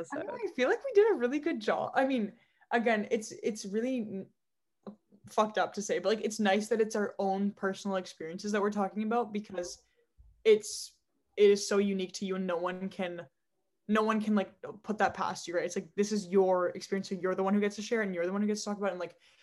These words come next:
Speaker 1: how much you share, how little you share, whatever is up to you. And so, I don't know, I'm, I'm really glad that we ended up talking about these things 'cause, like, it is nice and it, it does feel better. Like, I, I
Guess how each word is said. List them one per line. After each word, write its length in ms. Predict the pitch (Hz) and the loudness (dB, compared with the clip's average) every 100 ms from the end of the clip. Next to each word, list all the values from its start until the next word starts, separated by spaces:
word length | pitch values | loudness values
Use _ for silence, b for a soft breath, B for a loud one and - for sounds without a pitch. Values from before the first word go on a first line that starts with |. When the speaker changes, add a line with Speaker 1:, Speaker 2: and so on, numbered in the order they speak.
| b - | b 0
Speaker 1:
how 160 | 208 | 2
much 200 | 196 190 | 2 -2
you 60 | 202 | -4
share, 400 | - 185 180 180 | 0 2 2 -2
how 140 | 185 180 | -4 -4
little 320 | 180 180 185 | -4 -4 -6
you 100 | 185 | -6
share, 180 | 190 180 | -4 -2
whatever 220 | 185 185 | -2 -4
is 120 | 180 - | -6 -8
up 140 | 180 | -8
to 100 | 196 | -8
you. 360 | 165 180 233 b b b _ 214 | -2 0 0 b b b _ -6
And 120 | 214 | 2
so, 360 | 233 185 - _ _ _ _ _ _ _ | 4 2 0 _ _ _ _ _ _ _
I 60 | 233 | 2
don't 80 | 240 | 4
know, 80 | 196 | 4
I'm, 100 | 196 | 4
I'm 140 | 208 | 2
really 160 | 202 214 | 2 2
glad 300 | 208 190 190 | 4 6 6
that 100 | 185 | 4
we 120 | 190 | 2
ended 180 | 180 185 | 2 0
up 120 | 175 | -2
talking 220 | 175 175 | -4 -6
about 140 | 185 175 | -6 -6
these 140 | 185 | -8
things 160 | 175 180 | -10 -10
'cause, 160 | 202 | -6
like, 160 | 196 190 - | -6 0 2
it 220 | 277 - | 2 2
is 220 | 349 381 | 2 2
nice 240 | 370 254 208 | 0 -2 0
and 120 | 233 | -2
it, 80 | - | 0
it 140 | 208 | -2
does 180 | 226 226 | -2 -2
feel 120 | 262 214 | -2 -2
better. 140 | 196 | 0
Like, 140 | 196 | 0
I, 140 | 190 208 - | 0 -4 -6
I 120 | 214 | -6